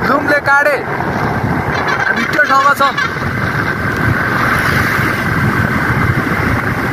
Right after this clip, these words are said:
ए, धुलो फालेर गयो, धुवा फालेर। त्यही है गाइस, नेपालको सबैभन्दा धेरै पानी पर्ने ठाउँ पोखरा भन्छ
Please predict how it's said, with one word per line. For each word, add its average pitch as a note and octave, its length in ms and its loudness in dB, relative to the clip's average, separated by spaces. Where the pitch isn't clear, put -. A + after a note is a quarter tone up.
ए, A#3+ 180 -2
धुलो G3+ 200 0
फालेर G#3 260 2
गयो, B3 240 4
धुवा G3 220 4
फालेर। G3 260 2
त्यही B3+ 160 2
है B3+ 240 2
गाइस, C4 460 2
नेपालको B3+ 320 0
सबैभन्दा C4 300 -4
धेरै A3+ 220 -2
पानी B3 240 -4
पर्ने B3+ 240 -2
ठाउँ B3 200 -2
पोखरा C4 420 2
भन्छ B3 240 2